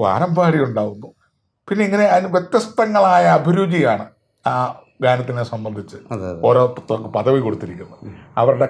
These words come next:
Speaker 1: കാഴ്ചയിലെ ഭംഗിയല്ല,
Speaker 2: അല്ല, അല്ല.
Speaker 1: ഗാനത്തിൻ്റെ ഭംഗിയാണ്. അതുപോലെ തന്നെ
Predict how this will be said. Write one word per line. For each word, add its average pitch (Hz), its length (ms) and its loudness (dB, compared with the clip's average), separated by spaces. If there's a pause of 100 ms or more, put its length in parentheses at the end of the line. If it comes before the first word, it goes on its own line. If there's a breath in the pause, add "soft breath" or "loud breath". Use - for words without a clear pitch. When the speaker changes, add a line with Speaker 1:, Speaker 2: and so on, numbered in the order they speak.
Speaker 1:
കാഴ്ചയിലെ 151 600 4
ഭംഗിയല്ല, 107 440 -2 (280)
Speaker 2:
അല്ല, 98 220 -10
അല്ല. 80 120 -18 (1000)
Speaker 1:
ഗാനത്തിൻ്റെ 113 560 0 (340)
ഭംഗിയാണ്. 87 420 -18 (260)
അതുപോലെ 175 340 6 (100)
തന്നെ 135 200 0